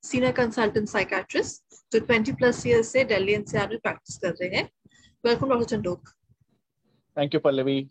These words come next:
Speaker 2: welcome viewers।
Speaker 1: So viewers, uh, आज हमारा topic of discussion is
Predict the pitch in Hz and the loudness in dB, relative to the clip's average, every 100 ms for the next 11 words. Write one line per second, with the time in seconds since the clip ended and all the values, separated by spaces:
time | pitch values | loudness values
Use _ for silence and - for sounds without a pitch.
0 | - 120 123 120 113 117 117 - - _ | -4 -4 -4 -2 2 2 2 -4 -20 _
1 | _ - - - - _ - - - - | _ -16 -14 -20 -20 _ -16 -14 -16 -20
2 | - _ _ - - 262 262 285 392 - | -20 _ _ -6 -2 0 0 -2 -2 -6
3 | - - 208 208 196 202 - _ _ 196 | -18 -10 -2 0 0 -2 -6 _ _ 0
4 | 208 220 - - 233 220 220 220 - 214 | 0 0 -4 -4 -4 -2 0 -2 -4 -4
5 | 220 - - 208 185 - 226 226 - _ | -6 -6 -6 -4 -4 -6 -8 -10 -14 _
6 | - - 220 214 - - | -20 -2 2 2 -2 -14